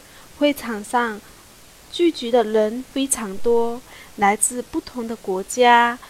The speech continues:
不分男女，不分年龄，都是志同道合的友人。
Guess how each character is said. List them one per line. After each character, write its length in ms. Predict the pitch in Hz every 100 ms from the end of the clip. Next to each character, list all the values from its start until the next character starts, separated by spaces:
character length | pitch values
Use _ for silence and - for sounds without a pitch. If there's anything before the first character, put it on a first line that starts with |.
| - -
不 100 | 330
分 360 | 320 339 330 311
男 280 | 220 196 233
女， 280 | 220 185 - - -
不 100 | 339
分 280 | - 349 311
年 360 | 214 190 208 -
龄， 520 | 202 196 202 220 262 - - - - - - -
都 140 | 254 254
是 180 | - 262
志 180 | - 311
同 280 | - 208 196
道 220 | 226 220
合 120 | 208
的 120 | 202 -
友 260 | 190 180
人。 200 | - -